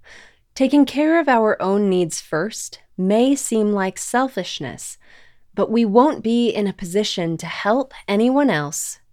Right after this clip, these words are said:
if we are suffocating or drowning ourselves. This same principle applies to spiritual survival. Elder Ronald A. Rasband taught,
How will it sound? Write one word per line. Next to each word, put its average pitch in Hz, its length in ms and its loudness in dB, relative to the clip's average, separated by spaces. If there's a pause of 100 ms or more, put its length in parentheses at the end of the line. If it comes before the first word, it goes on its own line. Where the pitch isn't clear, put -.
(140)
if 185 160 -6
we 202 180 4
are 226 120 4
suffocating 262 960 -2
or 185 160 0
drowning 208 760 2
ourselves. 165 840 -4 (720)
This 196 240 2
same 240 400 2
principle 196 720 0
applies 220 800 0
to 262 100 -4
spiritual 190 720 -2
survival. 160 760 -6 (880)
Elder 220 300 4
Ronald 269 560 2
A. 214 160 0
Rasband 170 880 0
taught, 175 460 -6